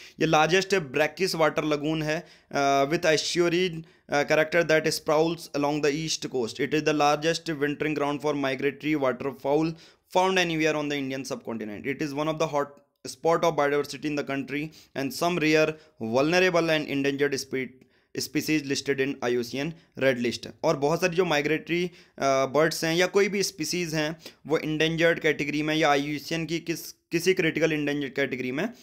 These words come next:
लिस्ट देखने को मिलती हैं। चिलिका के बारे में एक खास बहुत बड़ी जानकारी, चिलिका को as the first Ramsar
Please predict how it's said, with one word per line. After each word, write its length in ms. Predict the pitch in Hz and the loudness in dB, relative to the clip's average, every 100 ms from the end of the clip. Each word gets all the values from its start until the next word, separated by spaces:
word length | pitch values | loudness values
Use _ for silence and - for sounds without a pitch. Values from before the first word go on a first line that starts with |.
| _ 139 | _ -2
लिस्ट 260 | 151 - | -2 0
देखने 280 | 143 135 131 | -2 -2 -2
को 100 | 127 | -4
मिलती 300 | 120 104 101 | -4 -6 -12
हैं। 180 | - - - _ _ _ _ - | -18 -20 -20 _ _ _ _ -2
चिलिका 440 | 202 208 208 220 | 2 2 2 0
के 180 | 220 220 | 2 0
बारे 300 | 185 165 165 | 2 0 0
में 180 | 185 196 | 0 -2
एक 180 | 196 - | -2 -6
खास 440 | - 156 170 190 175 | -6 0 2 2 -2
बहुत 420 | 147 147 170 160 | -2 -2 0 0
बड़ी 320 | 143 147 147 | 0 0 0
जानकारी, 600 | 135 131 131 143 151 170 | 0 -2 -2 0 0 -2
चिलिका 640 | 165 160 170 165 180 185 180 | -4 -2 -2 0 2 4 2
को 240 | 180 170 | 2 4
as 140 | 151 | 4
the 120 | 151 156 - | 2 -2 0
first 280 | 185 - 170 | 0 0 -2
Ramsar 380 | 156 139 151 | -2 0 0